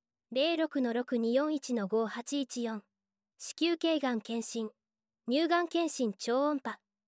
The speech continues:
東心斎橋二丁目。柳谷医院。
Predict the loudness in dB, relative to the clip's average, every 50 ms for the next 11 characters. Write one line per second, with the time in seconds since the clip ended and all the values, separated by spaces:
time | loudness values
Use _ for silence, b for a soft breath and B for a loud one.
0 | _ _ -6 -2 0 0 0 0 -2 -2 -2 0 0 0 0 2 2 2 2 0
1 | -2 -2 -4 -4 -6 -4 -4 -4 -4 -4 -4 -4 -8 -10 _ _ _ _ _ _
2 | _ _ _ _ _ -4 -2 -2 0 0 0 0 0 0 0 0 0 0 0 0
3 | 0 0 0 -2